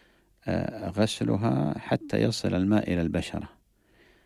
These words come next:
آه، أما إذا كانت اللحية كثيفة فإنه لا يلزم غسلها حتى يصل الماء إلى البشرة، وإنما يكفي خ-، غسل ظاهر اللحية، ومن السنة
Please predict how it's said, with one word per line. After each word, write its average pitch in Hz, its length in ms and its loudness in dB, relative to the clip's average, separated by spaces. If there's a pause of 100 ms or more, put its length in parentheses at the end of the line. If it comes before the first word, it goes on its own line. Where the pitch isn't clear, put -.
(220)
آه، - 1080 -6
أما 120 220 6
إذا 98 200 2
كانت 104 440 2
اللحية - 420 0
كثيفة 107 640 2 (760)
فإنه 98 320 2
لا 101 180 6
يلزم 95 520 4 (220)
غسلها 95 720 0
حتى - 420 -4
يصل - 300 -2
الماء 85 360 2
إلى 85 100 0
البشرة، 117 500 0 (640)
وإنما 101 460 2
يكفي 104 580 0 (420)
خ-، - 400 -2
غسل 101 320 2
ظاهر 87 480 0 (120)
اللحية، 104 540 2 (720)
ومن 98 560 4
السنة 151 640 4